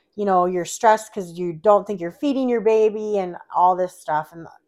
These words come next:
I feel for everyone in that, and you're not alone, and everybody goes through it. And so, um, I, you know, was trying, and they're, they're really encouraging and everything, but,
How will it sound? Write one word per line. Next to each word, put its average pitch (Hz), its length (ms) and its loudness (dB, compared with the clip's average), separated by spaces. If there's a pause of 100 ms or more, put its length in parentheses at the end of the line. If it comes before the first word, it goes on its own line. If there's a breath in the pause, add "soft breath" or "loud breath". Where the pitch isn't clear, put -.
(140)
I 190 100 -2
feel 175 380 -2
for 165 340 -4
everyone 180 600 -2
in 165 160 -10
that, 156 460 -4
and 147 300 -14 (380)
you're 156 80 -10
not 202 180 6
alone, 190 360 4
and 160 100 -6
everybody 170 340 -4
goes 160 260 -6
through 151 240 -10
it. 131 160 -14
And 175 120 -12
so, 185 400 0 (480 soft breath)
um, 175 460 0 (1080)
I, 202 640 6
you 208 100 -8
know, 185 200 0
was 208 240 -2
trying, 226 580 0
and 202 240 -2
they're, 196 400 2
they're 196 200 0
really 208 240 4
encouraging 220 680 0
and 175 120 -4
everything, 170 560 -6
but, 170 300 2